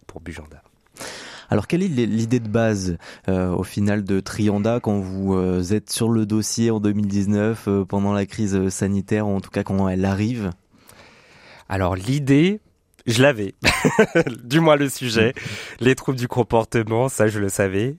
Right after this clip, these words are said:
Speaker 1: Je pense qu'il y avait la question de la formation, mais tout le dispositif n'était pas encore présent dans ma tête. C'est vraiment la co-construction qui l'a amené. Ce qui s'est aussi rajouté, c'est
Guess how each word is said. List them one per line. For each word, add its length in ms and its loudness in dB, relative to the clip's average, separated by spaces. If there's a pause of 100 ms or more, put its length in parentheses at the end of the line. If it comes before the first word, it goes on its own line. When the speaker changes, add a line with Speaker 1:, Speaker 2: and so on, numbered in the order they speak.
(120)
Speaker 1:
Je 120 -16
pense 260 2
qu'il 80 -2
y 60 4
avait 160 0
la 100 2
question 540 -2
de 80 -6
la 100 2
formation, 600 0 (760)
mais 120 0
tout 180 0
le 60 -6
dispositif 1040 -2
n'était 280 -2
pas 140 0
encore 240 2
présent 360 0
dans 100 4
ma 120 0
tête. 280 -8
C'est 280 -6
vraiment 300 4
la 140 2
co-construction 680 -6
qui 160 -10
l'a 120 -2
amené. 260 -6 (580)
Ce 100 -16
qui 100 -12
s'est 120 0
aussi 240 2
rajouté, 540 0
c'est 580 0